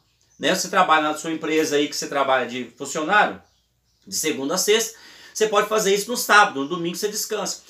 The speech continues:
Você fez durante os quatro sábados do mês, certo? Então nós vamos pegar isso aqui e multiplicar por quatro vezes quatro é igual cinco mil e quatrocentos reais.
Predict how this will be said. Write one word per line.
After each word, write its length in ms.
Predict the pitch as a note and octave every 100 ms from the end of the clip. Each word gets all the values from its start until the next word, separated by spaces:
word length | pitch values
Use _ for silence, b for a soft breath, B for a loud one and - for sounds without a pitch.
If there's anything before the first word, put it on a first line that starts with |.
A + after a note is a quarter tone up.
| B
Você 200 | B A3+
fez 260 | A3 A3 A3
durante 300 | G#3+ G#3+ G#3
os 160 | G3 -
quatro 760 | - G#3 G#3+ G#3 - G3+ F#2+
sábados 540 | - B2 G#2 F#2+ F#2+ F#2
do 80 |
mês, 480 | F2+ E2+ E2 - - _ _ _ -
certo? 480 | - C3 C#3+ - _ _ _ _
Então 120 | D3
nós 80 | D3+
vamos 120 | D#3+
pegar 220 | E3 D3
isso 140 | D3 D3
aqui 140 | E3+
e 40 | F3
multiplicar 720 | E3+ - E3+ C3+ D#3+ D#3 -
por 220 | D#3 -
quatro 380 | C#3+ B2 G#2 F2+
vezes 760 | F2+ G#2+ A#2 C3+ C3+ G3+ -
quatro 680 | - C#3+ C#3+ C3+ - A2 - - _ _ _ _ _ - -
é 100 | G#2
igual 460 | A2 G2 G2 - - - b b b
cinco 480 | - - A#3 G#3+
mil 280 | F#3 F3 G3
e 80 | G3
quatrocentos 640 | F3 E3 - - D3+ D3+ E3
reais. 600 | D#3 A#2+ - - -